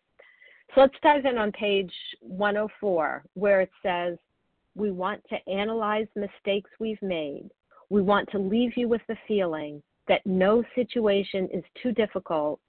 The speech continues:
and no unhappiness too great to be overcome. And I love that because what it's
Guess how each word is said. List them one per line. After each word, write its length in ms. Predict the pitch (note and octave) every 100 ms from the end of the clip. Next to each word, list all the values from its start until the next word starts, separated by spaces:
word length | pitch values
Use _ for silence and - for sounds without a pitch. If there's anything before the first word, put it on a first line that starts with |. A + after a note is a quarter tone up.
| _ _ _
and 200 | G3+ G3
no 260 | G3 A3 G#3+
unhappiness 840 | G3+ G#3 F#3+ G3+ G3 F#3+ F3+ D#3 D3+ - -
too 140 | A3 F#3+
great 480 | - F#3 F3+ D3+ - -
to 80 |
be 220 | E3+ F3 -
overcome. 760 | F3 E3 D#3+ - D#3 C3+ - - _ _ _ _ _ _ _ _ _
And 100 | A#3
I 100 | C4
love 240 | C#4 D4 E4+ -
that 240 | D#3 C#3+
because 300 | A3 - A#3+ A3+
what 200 | A#3+ C4
it's 120 | C4